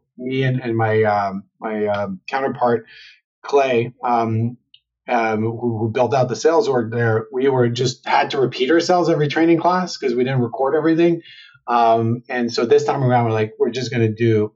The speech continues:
everything, record everything, right? And then we can update the content, but at least everything is always gonna be saved so that when we hire somebody,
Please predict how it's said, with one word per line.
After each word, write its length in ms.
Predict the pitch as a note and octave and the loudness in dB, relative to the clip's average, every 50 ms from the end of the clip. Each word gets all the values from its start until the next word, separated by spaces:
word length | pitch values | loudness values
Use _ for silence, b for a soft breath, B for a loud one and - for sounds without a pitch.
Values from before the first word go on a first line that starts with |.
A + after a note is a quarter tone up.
| _ _ - | _ _ -2
everything, 480 | C3 C3 C3+ A#2+ C3 B2+ A2+ A2 A2 - _ _ _ _ | 0 2 2 0 0 0 -2 -2 -4 -8 _ _ _ _
record 400 | C3+ B2 - - - C#3+ C#3 B2+ | -6 -4 -4 0 2 2 2 2
everything, 500 | C3 B2+ B2+ A#2 A2 G#2+ G2 F#2 - - _ _ _ _ _ _ _ _ _ _ - | 2 0 0 0 0 0 -2 -2 -6 -8 _ _ _ _ _ _ _ _ _ _ -2
right? 280 | A#2 A2+ A2 A2+ A2 A2+ - | 0 2 2 0 0 -2 -6
And 160 | B2+ A#2+ A2+ | -2 -2 0
then 300 | A2+ A2+ A2 A2 A2+ A#2+ B2+ | 2 2 2 0 0 0 0
we 100 | B2 A2+ | 0 0
can 80 | A#2+ B2 | 0 0
update 360 | B2+ C3 B2+ B2 - B2+ B2+ | 0 0 0 2 0 -2 -2
the 80 | - - | -4 -6
content, 520 | - - C#3+ D#3 C#3+ C3+ C#3 C3+ B2 A2+ | -2 0 0 0 0 -2 -2 -4 -2 -2
but 100 | A#2 A2+ | -2 -4
at 80 | - C#3 | -4 -4
least 260 | C#3 C3+ B2+ - - - | -4 -6 -6 -8 -6 -2
everything 420 | C3 B2+ C3 C3 B2+ C3 A#2+ A#2+ | -2 0 0 0 0 0 0 0
is 100 | A2+ A2 | 0 0
always 300 | - B2 B2 A#2 A#2 A2+ | 0 0 0 0 0 -2
gonna 180 | - A#2+ A2+ G#2+ | -2 -6 -6 -4
be 160 | G2+ G#2+ G#2 | -4 -8 -8
saved 460 | - - - A2+ A#2 C3+ D#3+ D#3 - | -8 -4 -4 0 0 2 0 0 -2
so 120 | - C3+ A#2+ | -6 -6 -2
that 160 | A#2 A#2 A2+ | -2 0 0
when 140 | B2 B2 A#2+ | 0 0 2
we 100 | A#2 A2 | 2 2
hire 260 | G#2 A#2+ D3 D#3+ D#3 | 2 4 4 4 2
somebody, 460 | C#3+ C3+ C3 A#2+ A#2+ A2 A2+ A2+ A2 | 2 0 -2 -2 0 0 0 0 -2